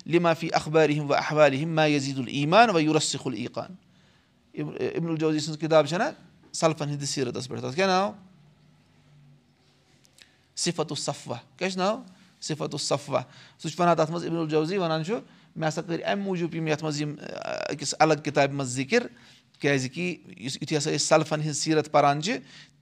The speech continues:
تمہِ سۭتۍ چھُ ایمانس منٛز اِضافہٕ گژھان اور یقینس منٛز تہِ کیاہ گژھان؟ یقین راسخ گژھان۔ مِنہُم الحسَن البصری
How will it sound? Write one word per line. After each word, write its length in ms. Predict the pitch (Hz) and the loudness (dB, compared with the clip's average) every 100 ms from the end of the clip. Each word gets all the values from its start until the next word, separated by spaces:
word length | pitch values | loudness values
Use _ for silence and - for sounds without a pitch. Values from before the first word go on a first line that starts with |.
| - | -16
تمہِ 420 | - - - 156 | -6 -4 -2 -2
سۭتۍ 200 | 143 139 | -2 -6
چھُ 80 | - | -10
ایمانس 420 | - 151 147 143 135 | -6 -4 -2 -4 -6
منٛز 140 | 127 | -8
اِضافہٕ 360 | - 139 151 156 | -2 4 4 6
گژھان 300 | 170 226 285 - - - _ | 4 4 2 -4 -20 -20 _
اور 120 | 143 - | -4 -2
یقینس 520 | 143 156 160 165 139 131 | -2 -2 0 -2 -2 -4
منٛز 140 | 123 | -6
تہِ 100 | 131 | 0
کیاہ 120 | 139 | 2
گژھان؟ 260 | 123 120 117 | 2 -2 -2
یقین 360 | 139 143 139 | -2 -2 -4
راسخ 420 | 139 143 - 131 123 | 2 2 2 -4 -8
گژھان۔ 240 | - - - _ _ _ _ _ _ | -10 -14 -20 _ _ _ _ _ _
مِنہُم 340 | 147 175 151 160 | -2 0 0 0
الحسَن 500 | 147 143 143 143 143 - | 2 2 0 -2 -4 -2
البصری 680 | 127 135 143 - 139 131 | -4 0 0 0 -4 -6